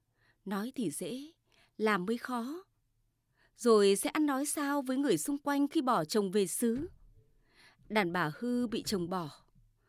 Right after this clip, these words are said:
rồi sẽ mặc cảm xấu hổ với người mình đã phụ dẫy. Một phần cũng vì tình nghĩa với chồng. Dù khi say anh hay đánh chị, nhưng ngày thường anh hiền lành, giỏi việc đồng áng hiếu thảo với mẹ.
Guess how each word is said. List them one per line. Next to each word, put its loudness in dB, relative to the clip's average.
rồi 10
sẽ -2
mặc 2
cảm 0
xấu -2
hổ 2
với 2
người 2
mình 0
đã -2
phụ -2
dẫy. -6
Một 2
phần 2
cũng -6
vì 0
tình 2
nghĩa -4
với -4
chồng. -4
Dù 6
khi -2
say 0
anh -2
hay -4
đánh -4
chị, -4
nhưng 8
ngày 4
thường 4
anh 4
hiền 2
lành, 0
giỏi 2
việc 0
đồng 4
áng -4
hiếu 2
thảo -4
với -2
mẹ. -4